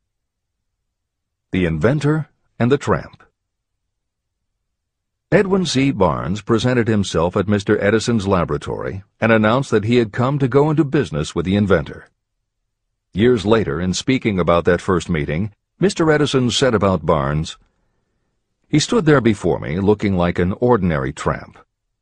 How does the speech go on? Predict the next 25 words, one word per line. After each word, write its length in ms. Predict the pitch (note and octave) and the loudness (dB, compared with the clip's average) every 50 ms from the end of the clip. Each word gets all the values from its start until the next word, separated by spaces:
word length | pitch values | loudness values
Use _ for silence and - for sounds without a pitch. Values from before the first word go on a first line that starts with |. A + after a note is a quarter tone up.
| _ _ - | _ _ -6
but 160 | E2+ E2+ - | -6 -2 0
there 140 | G2+ G2 G2+ | 2 2 4
was 160 | G2+ G#2 - | 4 2 2
something 400 | - - D3 C#3+ B2+ B2+ A#2 A2+ | 0 0 0 0 0 0 0 0
in 120 | A2 G#2 | 0 0
the 100 | F#2+ F2+ | 0 -2
expression 580 | E2 D#2 - - - - G#2+ G2+ F2+ - F#2+ F2 | -2 -4 -6 -4 0 2 2 2 0 0 -2 -2
of 80 | D#2+ D2 | -2 -2
his 160 | D2 - - | -4 -6 -4
face 440 | - F#2 D#2+ D#2+ D#2 F#2 - - - | -2 -2 0 0 -2 -4 -6 -6 -6
which 180 | D2+ D2+ - | -6 -6 -6
conveyed 400 | - F2 D#2+ D2 F2 E2+ E2+ D#2 | -4 -4 -2 0 0 0 0 0
the 120 | D#2+ D#2+ D2+ | -2 -4 -4
impression 540 | D2+ D2+ - - E2+ D#2 D#2 - E2+ E2+ | -4 -4 -4 -2 -2 -2 -2 -2 -4 -4
that 180 | E2+ E2+ D#2+ D2+ | -2 -2 -4 -2
he 100 | E2+ F2 | -4 -4
was 140 | E2+ F2 E2 | -4 -4 -4
determined 540 | - F#2 F2 - A#2 B2 A#2+ A2 G#2 E2+ D#2+ | -4 -6 -6 -2 -2 -2 0 0 0 -2 -2
to 60 | D#2+ | -4
get 340 | D#2 D#2 A2 G2+ F2 E2+ F2+ | -4 -4 -4 -2 -2 -4 -4
what 180 | F2 D#2 D#2 | -4 -4 -2
he 100 | E2 D#2 | -2 -4
had 120 | D2+ C#2+ - | -4 -6 -6
come 240 | - C3+ D3+ B2 | -6 -4 -2 -2
after. 440 | E2 C#2 A#1 - - - B1+ - - | -2 -4 -6 -8 -10 -12 -12 -12 -14